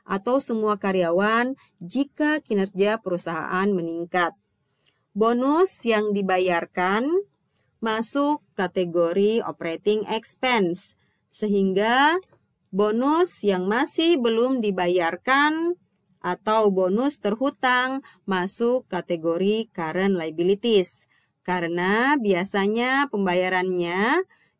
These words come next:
tidak lebih dari dua belas bulan sejak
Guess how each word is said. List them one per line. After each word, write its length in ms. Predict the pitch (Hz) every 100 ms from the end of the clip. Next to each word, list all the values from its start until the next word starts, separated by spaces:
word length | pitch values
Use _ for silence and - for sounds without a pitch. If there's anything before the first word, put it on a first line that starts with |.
| _
tidak 260 | - 247 214
lebih 380 | 233 214 269 285
dari 500 | 214 190 196 220 233
dua 160 | 208 185
belas 320 | 170 180 -
bulan 640 | 190 196 165 160 180 262 294 _
sejak 560 | - 208 175 214 247